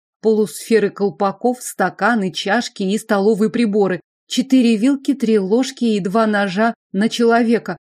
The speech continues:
Об отдыхе во время еды можно забыть. Искоса глянула на Равера,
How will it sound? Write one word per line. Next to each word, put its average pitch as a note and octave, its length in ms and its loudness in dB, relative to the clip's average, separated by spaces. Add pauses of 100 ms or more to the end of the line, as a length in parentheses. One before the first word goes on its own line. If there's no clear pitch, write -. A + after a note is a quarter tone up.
(200)
Об F3+ 240 -2
отдыхе F#3 460 0
во F#3+ 120 2
время G3 300 0
еды G3 240 2
можно G#3 380 2
забыть. G#3 400 0 (280)
Искоса - 440 0
глянула A3 480 2
на G#3 160 0
Равера, G#3 500 0